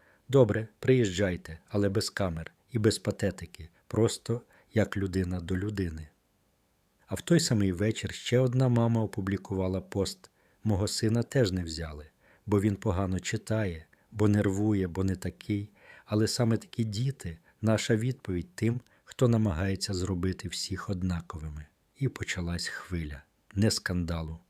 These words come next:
а голосів. Але наступного дня сталося те, чого не чекав ніхто. У двері школи постукали двоє у формі з посвідченнями. "Перевірка з управління освіти.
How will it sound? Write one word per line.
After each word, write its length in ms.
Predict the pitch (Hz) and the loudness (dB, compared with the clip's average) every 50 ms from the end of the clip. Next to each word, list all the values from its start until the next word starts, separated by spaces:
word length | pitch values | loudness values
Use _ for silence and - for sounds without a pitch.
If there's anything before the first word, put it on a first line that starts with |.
| _ _ _ _ _ | _ _ _ _ _
а 120 | - 104 | -4 -2
голосів. 560 | 80 90 92 85 82 - - - 82 78 - _ _ _ _ _ _ _ _ _ _ _ _ _ _ _ _ _ _ _ _ _ _ _ _ _ _ | 0 0 0 -2 -4 -6 -8 -8 -10 -12 -14 _ _ _ _ _ _ _ _ _ _ _ _ _ _ _ _ _ _ _ _ _ _ _ _ _ _
Але 260 | - 107 95 90 90 | -2 0 2 2 2
наступного 600 | 90 90 85 - - - 95 - - 90 82 85 | 0 0 -2 -4 -6 -8 -8 -6 -4 -4 -2 -4
дня 340 | 80 80 92 98 104 107 113 - _ _ - | -4 -2 -2 -2 -2 -2 -4 -8 _ _ -12
сталося 580 | - - - 107 92 90 87 85 - - 85 82 | -12 -6 -2 -2 0 0 0 -2 -4 -6 -8 -10
те, 220 | - - 110 110 | -6 -4 -4 -2
чого 320 | - - 107 95 78 98 | -2 -2 -4 -4 -2 -2
не 120 | 101 98 92 | -2 -2 -2
чекав 420 | - - 101 - - 87 85 82 | -4 -6 -10 -8 -6 -4 -4 -2
ніхто. 480 | 87 90 85 - - - - 80 76 76 - _ _ _ _ _ _ _ _ | -2 -4 -4 -6 -10 -10 -10 -10 -10 -10 -14 _ _ _ _ _ _ _ _
У 100 | 113 110 | -4 -4
двері 320 | 95 87 98 101 92 95 | 0 0 0 0 2 0
школи 400 | - - - - 107 107 104 98 | -2 -4 -4 -4 -4 -2 -2 -2
постукали 600 | - - 90 - - - 131 123 - - 110 107 101 | -4 -4 -6 -8 -4 -4 -4 -4 -2 0 0 0 0
двоє 400 | 98 90 80 92 95 95 95 101 | -2 -4 -2 0 0 2 0 0
у 100 | 101 95 | -2 -6
формі 540 | - - - 87 82 82 80 78 76 73 - _ _ _ _ | -10 -10 -10 -8 -8 -6 -6 -8 -10 -12 -14 _ _ _ _
з 120 | - - | -14 -8
посвідченнями. 920 | - - 110 - - - 104 90 - - - 85 82 80 80 78 76 73 - _ _ _ _ _ _ _ | -4 -2 -2 -2 -2 -2 -4 -4 -4 -6 -8 -6 -6 -6 -6 -8 -10 -12 -16 _ _ _ _ _ _ _
"Перевірка 560 | - 110 101 98 90 95 120 120 - - 113 98 | -2 2 2 4 4 4 2 2 2 0 -2 0
з 100 | 90 101 | 0 -2
управління 560 | - - - 92 90 95 98 101 98 98 98 | -2 -2 0 0 0 2 2 2 0 0 0
освіти. 540 | 92 - - 95 92 90 - - 82 78 | -2 -4 -6 -4 -6 -6 -6 -8 -12 -16